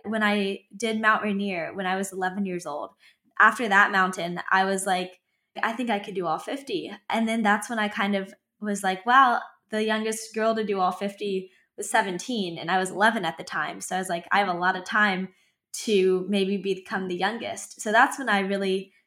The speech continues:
kind of got that, that passion and goal to, to try to break that record. And that was definitely my motivation for a lot of, like, my high pointing. But then after that, my focus,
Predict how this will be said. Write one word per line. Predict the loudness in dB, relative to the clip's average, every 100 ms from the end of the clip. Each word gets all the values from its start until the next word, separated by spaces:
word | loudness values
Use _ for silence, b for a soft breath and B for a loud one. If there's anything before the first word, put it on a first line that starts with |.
| -4
kind | 0 0
of | -2 0
got | 0 4
that, | 4 4 2 -2
that | -2 0
passion | 0 0 0 -4
and | -4 -4
goal | -4 -2
to, | -2 -2 -4 -8
to | -6 -2 -2 -2
try | -2 -2
to | -2
break | -4 -4 -2
that | -2
record. | -2 -6 -8 -10 -12 b b b _ -2
And | 2 4 4 4
that | 4
was | 4 2
definitely | 0 0 0
my | 0
motivation | 2 0 0 -2 -2 -4 -6 -8
for | -8 -4 -4 -4
a | 2
lot | 4 4
of, | 0
like, | -6 -6
my | -6
high | -6 -6
pointing. | -8 -14 -12 -10 -8 -10 b b b
But | -6 0
then | 2 4
after | 6 4 2 -2
that, | 2 4 2 -2 _ _ -4
my | 0 2
focus, | 2 0 2 0 -2 -6